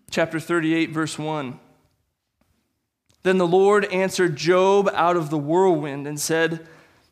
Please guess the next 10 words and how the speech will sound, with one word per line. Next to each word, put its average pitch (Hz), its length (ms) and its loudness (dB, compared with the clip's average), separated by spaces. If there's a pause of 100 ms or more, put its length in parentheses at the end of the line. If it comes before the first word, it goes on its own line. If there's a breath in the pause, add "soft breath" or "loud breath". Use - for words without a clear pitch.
(580 loud breath)
"Who 262 180 4
is 208 260 -2
this 156 320 0
that 151 240 -2
darkens 180 480 0
counsel 170 720 -4
by 156 200 -4
words 165 640 0
without 160 340 0
knowledge? 156 640 -4